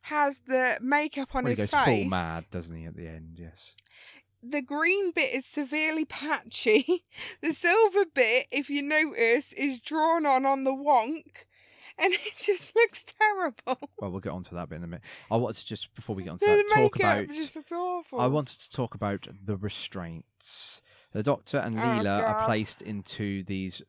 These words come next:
Speaker 2: restraint straps that obviously are
Speaker 1: They're
Speaker 2: supposed
Speaker 1: supposed
Speaker 2: to
Speaker 1: to
Speaker 2: be
Speaker 1: be
Speaker 2: metal,
Speaker 1: magnetic.
Speaker 2: and supposed to be metal, aren't they?
Speaker 1: Yeah, it's supposed
Speaker 2: But
Speaker 1: to be
Speaker 2: you can
Speaker 1: magnetic.
Speaker 2: see that, uh, Louise Jameson, uh, obviously Leela, is kind of holding it together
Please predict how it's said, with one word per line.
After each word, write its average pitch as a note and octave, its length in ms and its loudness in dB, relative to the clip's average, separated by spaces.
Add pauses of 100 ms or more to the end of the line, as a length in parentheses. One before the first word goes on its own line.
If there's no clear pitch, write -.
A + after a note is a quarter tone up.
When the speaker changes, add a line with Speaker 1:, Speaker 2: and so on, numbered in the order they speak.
(160)
Speaker 2:
restraint G2+ 800 -8
straps - 1040 -8
that F2+ 300 -8
obviously F2+ 440 -10
are - 20 -4
Speaker 1:
They're - 60 -4
Speaker 2:
supposed - 180 -4 (140)
Speaker 1:
supposed - 20 -4
Speaker 2:
to - 60 -4
Speaker 1:
to - 80 0
Speaker 2:
be E4 100 2
Speaker 1:
be - 80 -4
Speaker 2:
metal, D4 280 0
Speaker 1:
magnetic. A3 680 -8
Speaker 2:
and G2+ 120 -10
supposed - 200 -14
to F#2 80 -10
be E2+ 40 -10
metal, E2+ 360 -12
aren't E2+ 240 -16
they? F2+ 80 -14
Speaker 1:
Yeah, A#3 360 -6
it's A#3+ 100 -10
supposed C#4 180 -10
Speaker 2:
But A2 60 -2
Speaker 1:
to G2 60 -4
be A#2+ 60 -4
Speaker 2:
you A#2 60 -4
can A#2+ 60 -6
Speaker 1:
magnetic. D#3 340 -2
Speaker 2:
see C3 40 -2
that, - 460 -2
uh, F#2 120 -8
Louise G#2+ 380 -6
Jameson, F2+ 800 -10
uh, F2+ 320 -20
obviously - 280 -16
Leela, F2 580 -8
is - 100 -16
kind G2+ 180 -10
of F2 80 -8
holding A2+ 540 -8
it F#2+ 220 -12
together F#2 640 -8